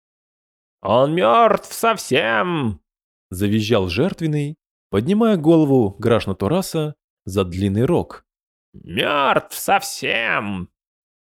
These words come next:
С бескожего демона летели алые капли. Жертвенные –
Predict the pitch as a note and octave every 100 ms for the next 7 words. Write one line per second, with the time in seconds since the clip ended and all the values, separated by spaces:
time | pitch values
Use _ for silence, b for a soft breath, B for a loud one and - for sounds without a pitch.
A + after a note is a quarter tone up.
0 | _ _ - F2+ F#2 C3 - A#3 G#3 G3+
1 | C#3+ E3 F#3 F3+ F#3 F3 _ _ - G3
2 | A3+ A#3+ G#3+ G3 - G2+ G2 - - F3
3 | D#3 F2 C#2+ - _ _ _ _ _ _
4 | F2 E2 E3+ G#3 G3+ G3 G3 F#3+